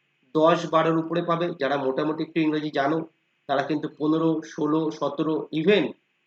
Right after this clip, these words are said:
কুড়ি, একুশ, বাইশ পর্যন্তও কিন্তু নাম্বার তুলতে পারো, যদি এই,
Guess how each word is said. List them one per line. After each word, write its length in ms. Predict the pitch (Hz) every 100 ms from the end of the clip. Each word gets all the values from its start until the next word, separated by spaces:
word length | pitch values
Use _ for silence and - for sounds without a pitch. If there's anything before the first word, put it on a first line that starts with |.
| _ _
কুড়ি, 320 | 170 202 202
একুশ, 240 | 196 196 170
বাইশ 320 | 151 156 -
পর্যন্তও 560 | 156 151 160 156 165
কিন্তু 260 | 160 151 156
নাম্বার 460 | 139 135 135 147 143
তুলতে 320 | - 131 151
পারো, 280 | 151 151 160
যদি 260 | 143 139
এই, 380 | - 135 147 151